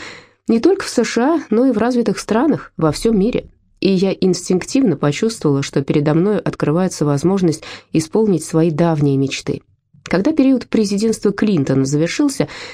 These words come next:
я осталась без работы и решила перебраться в Кремниевую долину. Сегодня это кажется весьма предусмотрительным шагом. Однако тогда, в две тысячи первом, моё решение было как минимум сомнительным. Технологический пузырь лопнул,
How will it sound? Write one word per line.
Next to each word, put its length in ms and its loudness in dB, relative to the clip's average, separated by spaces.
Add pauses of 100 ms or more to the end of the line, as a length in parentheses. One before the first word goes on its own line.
(160)
я 160 2
осталась 340 2
без 160 0
работы 540 2 (180)
и 100 2
решила 320 2
перебраться 600 0
в 80 -8
Кремниевую 520 2
долину. 500 0 (320)
Сегодня 380 2
это 100 -6
кажется 500 -2
весьма 440 0
предусмотрительным 840 0
шагом. 360 0 (420)
Однако 380 2
тогда, 340 2
в 60 4
две 160 2
тысячи 260 0
первом, 460 2 (180)
моё 200 2
решение 420 2
было 320 0 (160)
как 200 0
минимум 420 4
сомнительным. 720 -2 (500)
Технологический 680 2
пузырь 460 0
лопнул, 540 2